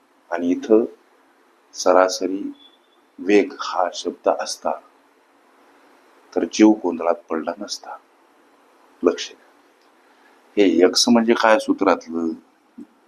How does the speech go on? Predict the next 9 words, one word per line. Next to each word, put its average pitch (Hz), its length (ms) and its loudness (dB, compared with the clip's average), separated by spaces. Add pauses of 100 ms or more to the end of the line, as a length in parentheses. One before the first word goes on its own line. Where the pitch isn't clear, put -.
(100)
तर 92 120 0
जातानीचा 87 1000 2
वेग, 85 280 -2 (3500)
आणि 87 160 -2
हे 85 180 4
वाय 92 340 6
म्हणजे 107 300 0
काय 98 280 2
सर, 87 320 0